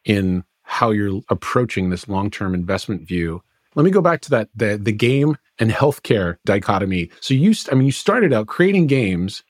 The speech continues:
investing in games, fostering games, and then suddenly you decided, "Okay, I'm gonna do healthcare now." <laughs> You've convinced me too that there was, there's a really powerful connection there too. And I,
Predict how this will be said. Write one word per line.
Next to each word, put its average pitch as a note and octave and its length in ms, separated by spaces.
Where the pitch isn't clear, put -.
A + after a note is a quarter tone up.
investing D#3+ 460
in A#2 100
games, G2 640
fostering C#3+ 500
games, F#2+ 420
and B2 180
then C3 340
suddenly E3 400
you C3+ 140
decided, B2+ 540
"Okay, A#2 300
I'm F#3+ 100
gonna A3+ 140
do E3 160
healthcare C#3 440
now." D#2 320
<laughs> - 320
You've G#3 260
convinced F3 440
me D#3+ 120
too E3 240
that B2+ 240
there A#2+ 120
was, A#2 160
there's A#2+ 220
a - 120
really F3+ 340
powerful C3+ 420
connection G2 440
there F2 100
too. - 200
And G2 100
I, - 60